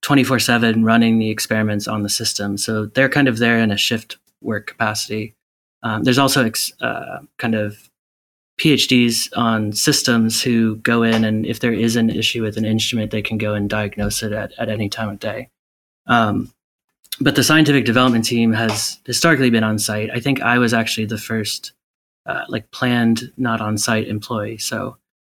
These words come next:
um, but since then, everyone's kind of really adopted and, and started kind of, uh, translating the work that they were doing on site to, to working remotely and, and still delivering the same number of experiments on a monthly basis that we were doing before.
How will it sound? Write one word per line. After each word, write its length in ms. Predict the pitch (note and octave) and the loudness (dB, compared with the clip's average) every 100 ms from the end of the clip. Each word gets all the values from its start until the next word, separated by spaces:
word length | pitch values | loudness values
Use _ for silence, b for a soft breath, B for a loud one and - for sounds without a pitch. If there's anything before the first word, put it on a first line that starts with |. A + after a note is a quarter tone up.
| _ _ | _ _
um, 520 | - A2 A2 C3 C3 _ | -6 -4 -4 -6 -10 _
but 120 | A#2+ | -2
since 200 | - D3+ | 2 4
then, 140 | C#3+ B2+ | 6 6
everyone's 340 | B2 A#2+ A2+ | 6 4 2
kind 160 | B2+ A#2+ | 2 0
of 100 | A2+ | 2
really 200 | A2+ A2 | 2 2
adopted 500 | G#2+ G#2+ G#2+ A2+ G#2+ | 0 -4 -2 -4 -2
and, 220 | G#2 G2+ | -4 -4
and 460 | A2 A2 G#2+ G2+ - _ _ | -6 -6 -8 -10 -18 _ _
started 560 | - - B2 A#2 A2+ - | -6 0 2 2 -2 -6
kind 200 | - A2 | -8 -6
of, 280 | G#2+ G#2+ - _ _ _ _ _ | -8 -10 -20 _ _ _ _ _
uh, 360 | - D#2+ - - - _ _ _ | -12 -10 -10 -12 -16 _ _ _
translating 560 | - C#3 B2+ B2+ A#2+ A#2 | 2 4 4 4 4 4
the 100 | A#2 | 4
work 160 | A2+ | 2
that 100 | A2+ | 0
they 100 | A2+ | 0
were 80 | G#2+ | 0
doing 540 | G#2 A#2 A2+ G#2+ G#2 | 0 2 2 0 -2
on 200 | G#2 D3 | 2 2
site 360 | C3+ C3+ A#2 A2+ | 4 2 2 0
to, 320 | - G#2+ G#2 | -4 -4 -4
to 160 | - - | -6 -6
working 300 | A2+ A2 A2+ | -4 -2 -2
remotely 520 | G#2 G#2 G#2+ - G#2+ | -2 -2 -4 -4 -4
and, 240 | G#2 G#2+ - | -4 -6 -8
and 240 | A2 A2 | -8 -8
still 380 | - - A2 G#2+ - _ _ | -8 -4 -4 -6 -16 _ _
delivering 420 | - A#2 A2+ A2+ G#2+ | -2 0 2 2 0
the 60 | |
same 220 | G#2 A#2 | -2 0
number 220 | A2 G#2+ G#2+ | 0 0 -2
of 80 | |
experiments 640 | G#2 G#2 - G2+ G#2 G2 - | -6 -6 -6 -6 -6 -6 -8
on 140 | G#2 | -8
a 240 | G#2 A2+ B2 | -6 -10 -8
monthly 300 | C3 G#2+ A2 | -6 -6 -10
basis 440 | A#2 - - C3 | -14 -14 -12 -12
that 120 | - - | -12 -12
we 140 | A2+ | -10
were 80 | G#2+ | -10
doing 240 | A#2+ A#2 | -12 -14
before. 480 | G2 - - D#2 - | -14 -16 -18 -18 -18